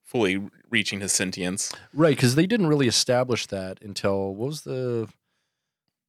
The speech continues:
Speaker 2: uh, something Doctor. Doctor's
Speaker 1: Yeah.
Speaker 2: in the title. It's, it's in
Speaker 1: Mm-hmm.
Speaker 2: season seven, but they established basically that he's sentient by the
Speaker 1: Mm-hmm.
Speaker 2: end of the seventh season. It's one of
Speaker 1: Yeah.
Speaker 2: the last episodes. It's
Speaker 1: Yeah.
Speaker 2: a great episode, but
Speaker 1: Yeah, and, like, he could have, uh, created a family at this point,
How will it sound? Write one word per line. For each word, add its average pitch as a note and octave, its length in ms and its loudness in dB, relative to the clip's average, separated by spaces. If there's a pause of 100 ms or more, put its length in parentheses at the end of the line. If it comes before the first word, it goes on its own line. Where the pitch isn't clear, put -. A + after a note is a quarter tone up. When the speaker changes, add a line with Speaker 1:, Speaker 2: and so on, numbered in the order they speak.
(120)
Speaker 2:
uh, G#2+ 280 -4
something D#3 420 0
Doctor. G#2 480 -2
Doctor's C#3+ 380 4
Speaker 1:
Yeah. C3+ 40 2
Speaker 2:
in C#3 80 2
the A#2+ 60 4
title. G#2+ 400 2
It's, - 140 -2
it's B2 220 0
in D#3+ 60 4
Speaker 1:
Mm-hmm. G#2 100 2
Speaker 2:
season D3 240 2
seven, G#2 360 2
but G#2+ 120 -4
they B2+ 80 0
established A#2 680 2
basically G#2 500 0
that F#2+ 100 -10
he's F#2 120 -6
sentient F2+ 520 -4 (380)
by A#2+ 100 4
the A2+ 100 4
Speaker 1:
Mm-hmm. - 80 0
Speaker 2:
end A#2+ 160 4
of G#2 60 0
the F#2 60 -8
seventh F2+ 340 0
season. F#2 360 -10
It's A2 100 -8
one F3+ 80 -8
of C4 100 -4
Speaker 1:
Yeah. B2+ 60 -2
Speaker 2:
the A2 40 -6
last A2+ 300 0
episodes. A2 680 -8
It's F#2+ 180 -8
Speaker 1:
Yeah. A2 80 -4
Speaker 2:
a A2+ 40 -6
great B2 320 2
episode, G2 600 -8
but F#2+ 160 -12
Speaker 1:
Yeah, D3+ 200 4
and, G#2+ 140 2
like, G2+ 160 4
he G#2 260 -2
could G#2+ 160 2
have, G2 380 2
uh, F2+ 420 2 (380)
created F2 280 0
a F2+ 40 -2
family F#2+ 380 -2
at G2 100 -4
this G#2 160 0
point, G#2 360 0